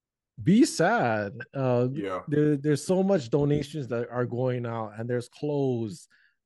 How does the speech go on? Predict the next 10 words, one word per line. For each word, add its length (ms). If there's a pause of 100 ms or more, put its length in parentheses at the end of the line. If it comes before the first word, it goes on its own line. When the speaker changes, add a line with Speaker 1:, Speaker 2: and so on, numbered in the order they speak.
(120)
Speaker 1:
but, 420 (300)
you 100
know, 240
all 200
you 180
just 200
need 200
is 120
shirt, 520 (880)
shorts, 580